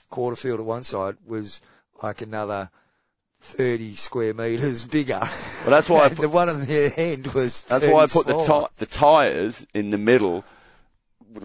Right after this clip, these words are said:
Speaker 2: to work against the wind.
Speaker 1: Oh, I thought
Speaker 2: So,
Speaker 1: you were
Speaker 2: like
Speaker 1: just trying to add some sort of training element
Speaker 2: Well,
Speaker 1: to
Speaker 2: no,
Speaker 1: it.
Speaker 2: but what was good, and this is what I'd like to see happen:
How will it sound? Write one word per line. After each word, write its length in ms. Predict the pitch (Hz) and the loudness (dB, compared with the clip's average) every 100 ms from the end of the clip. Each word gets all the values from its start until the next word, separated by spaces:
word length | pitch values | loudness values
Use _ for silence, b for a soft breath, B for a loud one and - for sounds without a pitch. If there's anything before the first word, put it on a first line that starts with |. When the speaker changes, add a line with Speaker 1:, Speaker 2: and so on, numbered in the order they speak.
| 113 | -6
Speaker 2:
to 100 | 139 | 2
work 220 | 120 123 | 4 4
against 380 | 110 120 127 107 | 2 -2 -2 -2
the 80 | 110 | 0
wind. 200 | 98 165 | 2 4
Speaker 1:
Oh, 40 | |
I 20 | 214 | 4
thought 60 | 170 | 4
Speaker 2:
So, 120 | 214 180 | 4 4
Speaker 1:
you 60 | |
were 40 | 160 | 4
Speaker 2:
like 80 | 180 | 2
Speaker 1:
just 140 | - | 2
trying 180 | 156 139 | -2 -2
to 120 | - | -2
add 160 | 131 127 | -4 -2
some 260 | - 131 | -2 -4
sort 200 | 123 127 | -4 -8
of 100 | 110 | -8
training 480 | - 117 127 139 135 | -8 -6 -6 -6 -8
element 300 | 110 101 95 | -8 -6 0
Speaker 2:
Well, 100 | 139 | 2
Speaker 1:
to 40 | 156 | 4
Speaker 2:
no, 80 | 185 | 4
Speaker 1:
it. 60 | |
Speaker 2:
but 100 | 143 | 4
what 160 | 156 175 | 2 0
was 140 | 143 | -2
good, 280 | - 170 117 | 0 2 2
and 120 | 107 | 0
this 140 | 151 151 | -2 -4
is 100 | 104 | -2
what 140 | 110 | 2
I'd 100 | 98 | 2
like 240 | 92 156 202 | 4 2 2
to 80 | 175 | -4
see 220 | - 92 | -2 -2
happen: 480 | 80 78 87 107 | -4 -6 -6 -8